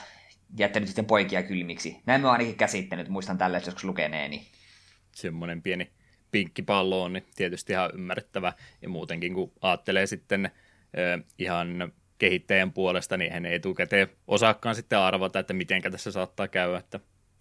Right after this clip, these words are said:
Speaker 2: voi olla sitten ihan näinkin vaan, että on yritetty Clefaria ensin,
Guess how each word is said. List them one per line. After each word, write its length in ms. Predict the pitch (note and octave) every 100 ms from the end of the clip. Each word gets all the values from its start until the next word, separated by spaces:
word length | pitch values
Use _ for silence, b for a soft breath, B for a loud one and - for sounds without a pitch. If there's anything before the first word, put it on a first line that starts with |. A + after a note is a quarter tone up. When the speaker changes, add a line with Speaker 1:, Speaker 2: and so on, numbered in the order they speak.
| _
Speaker 2:
voi 160 | F2 F3
olla 160 | F3+ B2+
sitten 240 | - C#3+
ihan 160 | C#3 A#2+
näinkin 300 | A2 A2+ G#2+
vaan, 120 | G#2
että 180 | - G#2
on 60 |
yritetty 380 | G2+ G2 G2 G2
Clefaria 500 | - G2 G2 F#2+ F#2
ensin, 280 | F#2 G2